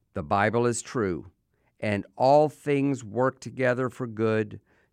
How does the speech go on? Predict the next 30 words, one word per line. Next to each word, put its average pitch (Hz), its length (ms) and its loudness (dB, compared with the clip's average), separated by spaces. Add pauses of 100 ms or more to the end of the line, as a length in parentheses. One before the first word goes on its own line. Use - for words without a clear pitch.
to 117 180 0
those 135 440 4
who 147 140 -2
love 143 280 2
God. 123 560 -2 (560)
Romans 101 340 0
eight 104 200 -2
twenty-eight. 110 680 -6 (1040)
"That's 185 240 6
because 180 440 4
we're 170 140 -2
called 156 480 0
according 147 440 -2
to 139 80 -4
his 135 160 -4
purpose, 113 560 -6 (460)
and 117 160 2
that 160 260 4
purpose 98 560 -4 (300)
never 104 640 2 (180)
goes 98 320 0
in 101 120 -2
reverse." 95 600 -4 (840)
I 95 120 -6
invite 110 440 2
you 92 220 -4
to 90 200 -10
join 127 400 4
this 135 240 -2
important, 160 680 -2